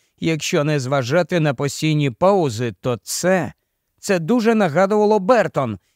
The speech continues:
із її класичною освітою і любов'ю до поетів на кшталт Спенсера, Гінзберга або Плат. Бертон була іще тією занудою у плані поезії,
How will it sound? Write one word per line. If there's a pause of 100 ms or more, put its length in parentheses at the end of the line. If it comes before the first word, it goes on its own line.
із
її
класичною
освітою
і
любов'ю
до
поетів (240)
на
кшталт
Спенсера, (340)
Гінзберга
або
Плат. (680)
Бертон
була
іще
тією
занудою
у
плані
поезії,